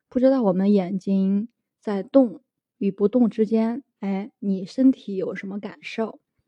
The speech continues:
所以其实我们忽略了目光回收的话，会产生一个杂念，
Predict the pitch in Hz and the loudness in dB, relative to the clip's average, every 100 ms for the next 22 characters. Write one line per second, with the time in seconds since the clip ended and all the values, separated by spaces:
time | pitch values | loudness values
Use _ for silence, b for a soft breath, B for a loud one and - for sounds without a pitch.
0 | _ b b b b - 254 240 - 226 | _ b b b b 2 2 2 0 -4
1 | - 226 190 185 202 190 208 - 262 277 | 2 0 2 -4 -6 -8 -8 -2 4 4
2 | 233 185 214 202 208 - 190 185 220 220 | 4 2 2 0 -4 -2 -4 -2 0 2
3 | 214 185 185 180 - 190 - - 185 202 | 0 -6 -8 -8 -8 -8 -8 -14 -10 -8
4 | 196 190 190 196 190 180 - 165 180 214 | -8 -6 -6 -6 -6 -10 -14 -14 0 2
5 | 226 190 | 2 0